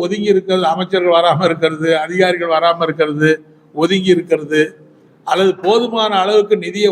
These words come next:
ஒதுக்காம இருக்கிறதெல்லாம் ரொம்ப, ரொம்ப வன்மையான, மோசமான செயல். அதனால தான் சொல்றேன், இது அரசியலுக்கு அப்பாற்பட்டது. எந்த கட்சி ஆளு ப-, ச-, மக்கள், மக்களுடைய உயிர் என்பதை பாதுகாக்கிறதுக்கும் உடைமைகளை பாதுகாப்பதிலே இல்லைன்னா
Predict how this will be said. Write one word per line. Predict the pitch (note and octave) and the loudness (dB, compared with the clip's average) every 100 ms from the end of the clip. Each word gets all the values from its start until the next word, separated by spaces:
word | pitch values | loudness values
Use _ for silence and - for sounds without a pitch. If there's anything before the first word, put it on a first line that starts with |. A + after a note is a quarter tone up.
| E3+ | -2
ஒதுக்காம | F3+ F#3+ F3+ F3 | -6 -4 -4 -4
இருக்கிறதெல்லாம் | D#3+ D#3+ D#3+ D#3+ A#3 A3+ | -6 -6 -6 -4 -2 -2
ரொம்ப, | F3 F3+ F3+ | 0 0 0
ரொம்ப | F#3+ E3 | 0 -2
வன்மையான, | D3+ D#3 D#3 D#3+ E3 C#3+ A#2+ - _ _ _ - | -2 -4 -2 -2 -2 -2 -4 -12 _ _ _ -10
மோசமான | D3 F3 F3 F3+ G3 G3 | -4 -2 0 0 -2 -2
செயல். | D#3 D#3 C#3+ - - _ _ _ _ - | -2 -2 -2 -10 -20 _ _ _ _ -8
அதனால | D3+ G3 | -4 0
தான் | C4+ C4+ | 0 0
சொல்றேன், | A#3+ C4 C4 | 0 0 0
இது | G3 | 0
அரசியலுக்கு | F3+ B3 C4+ B3+ A#3 A#3 | 0 -2 -2 -4 -2 -4
அப்பாற்பட்டது. | E3+ A3 A3 F3+ D#3+ C#3 - - _ _ _ _ _ _ - | 0 0 0 -2 -4 -4 -6 -18 _ _ _ _ _ _ -14
எந்த | - G3+ B3 | -4 0 0
கட்சி | A#3+ F#3+ | 0 0
ஆளு | G#3+ G#3+ G#3+ | 2 2 0
ப-, | G#3+ A3 - B2 - | -2 -8 -10 -8 -4
ச-, | B2 B2+ | -6 -6
மக்கள், | C#3 B3+ C4 A#3 C4 - - - - | -4 0 0 0 -10 -18 -20 -20 -10
மக்களுடைய | C3+ - B3 B3+ B3 F#3 | -6 0 0 2 0 2
உயிர் | G#3+ C4+ C#4+ C4+ | 0 0 0 -2
என்பதை | B3 A#3+ B3 G3 | 0 0 0 0
பாதுகாக்கிறதுக்கும் | A3 A#3+ A3+ G#3+ G#3 G3+ G3 A#3+ G#3+ | -4 0 0 0 -2 -2 -2 -2 0
உடைமைகளை | G3 A#3+ A#3+ A#3 A3 - | -2 0 0 2 0 2
பாதுகாப்பதிலே | G3+ A3 G#3 G3 G3 G#3 A3+ | 0 2 0 0 0 2 0
இல்லைன்னா | G3+ A3 | 0 -4